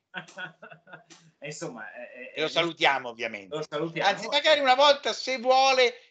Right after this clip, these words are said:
Speaker 2: in questo nuovo format potremmo invitare anche lui, eh.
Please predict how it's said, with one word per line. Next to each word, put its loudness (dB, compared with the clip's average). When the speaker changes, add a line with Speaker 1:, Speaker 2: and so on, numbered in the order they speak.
Speaker 2:
in -10
questo 0
nuovo 2
format 4
potremmo -2
invitare 2
anche -4
lui, -12
eh. -2